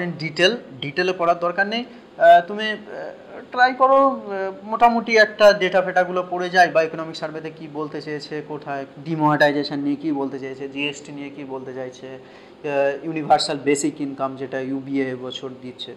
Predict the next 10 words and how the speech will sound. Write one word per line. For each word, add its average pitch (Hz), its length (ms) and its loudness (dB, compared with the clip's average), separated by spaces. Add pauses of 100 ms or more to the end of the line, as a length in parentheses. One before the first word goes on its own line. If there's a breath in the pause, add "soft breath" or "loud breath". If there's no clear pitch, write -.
তো 151 60 -20
ওখানে 139 440 -18
কী 160 120 -16
বলতে 135 220 -8
চাইছে, 151 180 -18 (100)
just 180 160 -10 (100)
একটা, 185 200 -2
আহ, 147 800 -2
মানে 151 300 -4 (1400)
reading 170 260 4